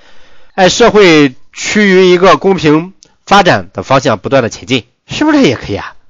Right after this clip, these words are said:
对吧？所以说，如果说一件好的事情、好的现象，你去分析原因和意义的时候，你就没有必要再去做一个区分。它并不会说哪一种答题思路，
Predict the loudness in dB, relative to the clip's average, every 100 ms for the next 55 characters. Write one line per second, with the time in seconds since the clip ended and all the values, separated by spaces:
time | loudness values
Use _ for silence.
0 | _ _ _ -8 -8 -10 _ _ _ -2
1 | 0 2 2 0 -4 -18 -8 0 0 2
2 | 0 0 0 0 0 -2 -2 -4 -6 -4
3 | -4 -6 _ _ _ -20 -20 _ 0 0
4 | 2 2 2 2 -4 -8 _ _ -20 -20
5 | -10 -8 -6 -2 -2 -2 0 2 2 0
6 | -2 0 0 2 0 -2 0 0 0 _
7 | -4 -2 0 0 0 0 2 2 2 -2
8 | -2 0 2 0 -2 -4 0 0 -2 _
9 | _ _ _ -4 -4 -4 _ 0 0 0
10 | -2 -2 2 2 2 -4 -6 -2 0 0
11 | 0 -2 -2 -2 -2 -2 -2 -2 -4 -4
12 | -4 0 0 0 -2